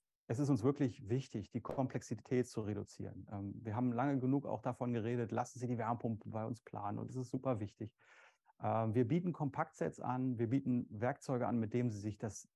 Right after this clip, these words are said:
Wärmepumpenset sehr schnell auslegen können und auswählen können. Ähm, mit den Sets, äh, überall der gleich, das gleiche Regelgerät in-, integriert und eingebaut,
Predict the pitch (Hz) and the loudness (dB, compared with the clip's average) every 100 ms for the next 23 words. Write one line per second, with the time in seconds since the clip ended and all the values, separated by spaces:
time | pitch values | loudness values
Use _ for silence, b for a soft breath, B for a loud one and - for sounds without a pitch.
0 | - 110 135 - - - 110 95 127 156 | -2 0 0 -2 -4 -4 -4 0 0 2
1 | 139 - - 151 - 147 147 139 147 143 | 0 2 2 2 2 2 2 0 2 2
2 | 107 101 120 135 139 135 135 131 131 b | 0 0 -2 2 4 4 2 0 0 b
3 | b b b _ _ _ 117 110 110 110 | b b b _ _ _ 2 6 6 4
4 | - _ 120 - - 131 147 147 135 147 | 0 _ -12 -10 2 4 8 6 6 2
5 | 151 - - 113 120 117 - - 151 165 | 0 -4 -10 -4 -2 -2 -4 0 4 4
6 | 139 139 131 131 139 - - 131 131 123 | 6 4 4 4 2 0 -4 0 0 0
7 | 117 139 131 110 120 95 117 - - 110 | 0 2 2 2 0 0 -2 -4 -6 -4
8 | 104 113 127 123 113 - 117 127 104 107 | -2 2 2 2 -2 -2 0 0 2 0
9 | 110 | -2